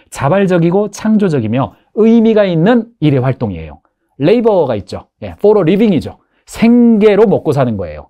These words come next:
그래서 즐거운 일터를 만드는 오프스 세계관이 있습니다. 좋은 동료, 페어플레이, 배우는 게 많은 거, 보람 있는 일을 하는 거, 내가 필요한 존재로 느껴지는 거, 인격체로 존중받는 거, 내가 팀의 일원이라고 느끼는 것,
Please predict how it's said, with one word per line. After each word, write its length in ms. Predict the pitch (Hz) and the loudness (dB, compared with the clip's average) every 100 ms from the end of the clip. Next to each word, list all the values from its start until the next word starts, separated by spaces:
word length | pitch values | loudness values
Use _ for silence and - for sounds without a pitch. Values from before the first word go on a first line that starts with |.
| _ _ _ | _ _ _
그래서 480 | 233 160 131 107 82 - _ _ | -4 0 0 0 -4 -20 _ _
즐거운 560 | - 143 160 208 240 208 | -2 0 2 2 2 2
일터를 420 | 160 160 170 165 | 0 0 -2 -2
만드는 440 | 131 107 123 104 104 | -2 -2 -2 -2 -2
오프스 480 | 147 156 226 202 | -2 -2 -8 -6
세계관이 440 | 196 175 151 151 170 | -2 -2 0 -2 -2
있습니다. 360 | 110 104 - - _ _ _ | -4 -6 -8 -10 _ _ _
좋은 300 | - 147 160 | -4 0 2
동료, 500 | 135 135 131 156 226 _ _ _ - | 2 2 2 0 -4 _ _ _ -4
페어플레이, 580 | 180 180 202 123 90 _ _ _ _ - | -2 -2 -2 -2 -4 _ _ _ _ -6
배우는 320 | 127 139 156 | -2 2 2
게 100 | 147 | 0
많은 300 | 127 107 101 | 0 -2 -6
거, 200 | 87 82 _ _ _ - | -8 -12 _ _ _ -10
보람 340 | - 139 175 | -2 0 0
있는 220 | 190 170 147 | 0 0 0
일을 220 | 117 110 | 0 -2
하는 200 | 127 110 | -4 -4
거, 160 | 90 - _ _ - | -8 -14 _ _ -4
내가 320 | 120 151 165 | -2 -2 -4
필요한 460 | - 233 233 226 | -4 -2 0 0
존재로 360 | 180 131 127 135 | 0 0 0 -2
느껴지는 460 | 107 117 98 92 82 | -4 -6 -8 -10 -12
거, 200 | 80 _ | -16 _
인격체로 640 | - 170 170 208 - 196 190 | -4 -4 -2 -4 -2 -2 -2
존중받는 600 | - 113 175 160 104 92 | -2 -4 -2 -4 -4 -8
거, 160 | 82 82 _ _ | -12 -18 _ _
내가 280 | - 127 151 | -10 -8 -8
팀의 420 | - - 226 220 - | -4 0 2 0 -4
일원이라고 520 | 123 143 147 139 139 | -2 0 0 -2 -2
느끼는 360 | 98 113 92 | -4 -8 -10
것, 140 | 85 | -12